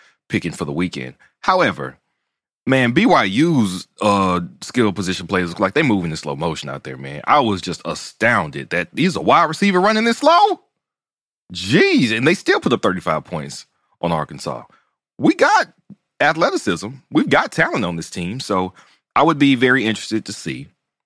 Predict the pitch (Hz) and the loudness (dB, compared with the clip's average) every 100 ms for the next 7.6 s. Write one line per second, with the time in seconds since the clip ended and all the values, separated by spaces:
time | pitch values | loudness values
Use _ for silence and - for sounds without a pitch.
0 | _ - 107 98 92 - 107 107 98 - | _ -4 0 2 2 2 4 4 2 0
1 | 90 90 87 85 82 90 85 87 85 78 | -6 -6 -2 -2 -2 -4 -4 -6 -10 -6
2 | 92 82 85 82 78 71 69 - 73 65 | -4 0 -2 -4 -10 -10 -10 -12 -16 -18
3 | - _ _ _ _ - 104 98 92 98 | -20 _ _ _ _ -2 0 2 0 -2
4 | 90 104 85 87 82 69 78 92 _ _ | -8 -8 -6 -6 -8 -8 -8 -10 _ _
5 | _ _ _ - 131 139 - 185 117 92 | _ _ _ -2 0 0 2 2 2 0
6 | - 82 - 98 82 76 80 78 67 - | 0 -2 0 0 0 -2 -4 -4 -6 -6
7 | 104 90 78 - 62 | -2 0 -2 -10 -16